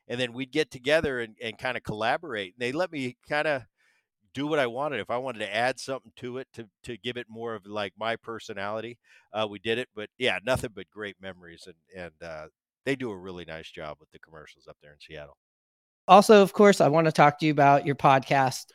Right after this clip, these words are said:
Speaker 2: Uh, I love the podcast. I think, like, es-, especially,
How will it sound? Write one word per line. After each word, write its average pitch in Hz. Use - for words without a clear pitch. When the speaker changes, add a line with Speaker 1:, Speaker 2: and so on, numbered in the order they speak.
Speaker 2:
Uh, 120
I 156
love 151
the 147
podcast. 147
I 139
think, 165
like, 143
es-, -
especially, 165